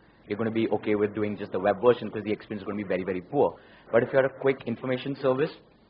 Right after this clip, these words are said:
you're, you, you should, you could have both. And then depending on the user's comfort level, they may opt for either one of the two that you create.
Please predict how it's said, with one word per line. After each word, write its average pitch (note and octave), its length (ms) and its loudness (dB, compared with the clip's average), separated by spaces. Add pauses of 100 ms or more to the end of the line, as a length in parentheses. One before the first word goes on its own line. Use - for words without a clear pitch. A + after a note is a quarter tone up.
(200)
you're, A#2+ 240 6
you, A#2+ 80 -6
you C3 180 -6
should, B2+ 160 -8
you D3 100 -2
could C#3+ 100 6
have A2+ 200 4
both. F#2+ 180 0 (340)
And G#2+ 100 0
then A2+ 80 -2
depending A#2+ 260 2
on B2 60 -2
the B2 60 -4
user's A2+ 260 -2
comfort B2+ 360 2
level, A2 200 4 (380)
they A2 80 2
may A2+ 160 0
opt G#2 240 8
for A2+ 160 4
either G#2 220 2
one G2 140 2
of F#2+ 60 -4
the G2 80 -6
two F#2+ 160 -6
that F2 160 -4
you F2 80 -6
create. E2 380 -14